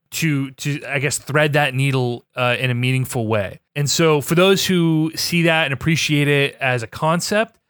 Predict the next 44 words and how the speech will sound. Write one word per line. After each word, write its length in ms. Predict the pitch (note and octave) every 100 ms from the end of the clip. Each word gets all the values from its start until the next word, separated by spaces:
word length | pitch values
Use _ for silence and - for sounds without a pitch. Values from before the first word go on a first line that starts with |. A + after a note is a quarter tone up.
| _ _ _
that's 200 | D3+ D#3+
great. 420 | - C3+ D3 A#2 -
And 120 | B2+
I'm 120 | C#3
glad 400 | B2 C3+ C3+ C3+
you 140 | C3 C3
enjoyed 440 | B2 A2 A#2 A2
it. 180 | G2 - _ _ _ _ _ _ C3+
Um, 420 | C3+ C3 A2+ G#2 _ _ _
for 220 | - D3+
me, 240 | C#3+ D#3+ F3+
it 120 | -
felt 360 | - D3+ D3
flat. 580 | - - B2+ B2 A3 C4 _ _ _ _ _ _ _ _ _ _ _ -
It, 160 | D#3+ -
it, 200 | D#3 C#3+
it 100 | C3+
didn't 180 | F3 B2+
hit 220 | C#3+ -
the 80 | C#3
way 160 | C#3
they 80 | C3+
wanted 500 | A#2+ B2 A2 B2+ D#3+
it 140 | E3+
to 120 | - C#3+
hit. 300 | D#3+ E3 - - - -
I 100 | B2
think 200 | D#3 C3
there 100 | C#3+
are 60 |
things 260 | B2+ D3 C3+
they 80 | C3
could 160 | D3
have 100 | C#3+
done 140 | C#3 C3+
differently, 320 | C3+ C#3+ C3+
like 180 | B2 A2
I 100 | A2
already 400 | A#2 C3 C#3 C3+
alluded 300 | B2+ B2 A#2+
to, 320 | - B2 A#2+ _ _ _ B2
that 200 | B2 A#2
would 140 | B2
have 340 | A#2+ A2 -